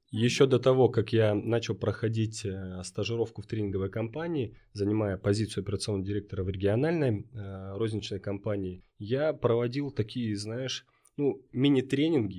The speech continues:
или мини-семинары, не знаю, как их правильно назвать, где у-, принимали участие мои друзья, друзья друзей,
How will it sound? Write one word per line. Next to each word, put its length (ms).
или 140
мини-семинары, 840
не 100
знаю, 220
как 140
их 120
правильно 380
назвать, 480
где 400
у-, 80
принимали 440
участие 480
мои 200
друзья, 600
друзья 440
друзей, 560